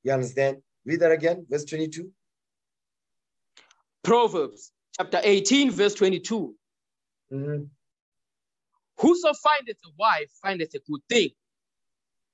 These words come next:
Speaker 2: and obtaineth favor of the Lord."
Speaker 1: Guess what? That's a favor from the Lord. For you to find this type of woman, right? This, this, this, 'cause this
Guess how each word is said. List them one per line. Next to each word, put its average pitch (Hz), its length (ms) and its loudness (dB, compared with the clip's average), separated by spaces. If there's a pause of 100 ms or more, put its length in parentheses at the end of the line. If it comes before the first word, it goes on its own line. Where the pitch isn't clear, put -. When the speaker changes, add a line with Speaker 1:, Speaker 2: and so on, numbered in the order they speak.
(140)
Speaker 2:
and 185 120 2
obtaineth 254 640 0 (100)
favor 262 400 0
of 170 200 -2
the 143 80 2
Lord." 143 360 2 (1000)
Speaker 1:
Guess 156 260 2
what? 143 280 2
That's 202 240 -2
a 147 100 -2
favor 151 340 -6
from 143 240 -8
the 143 80 -2
Lord. 151 260 -6 (1200)
For 151 120 -2
you 226 140 -4
to 202 180 -4
find 185 480 -2
this 175 180 -4
type - 260 0
of 147 120 -4
woman, 156 320 -4
right? 147 240 0
This, 156 320 -8
this, 147 440 0 (100)
this, 196 180 -4
'cause 143 280 0
this 214 280 0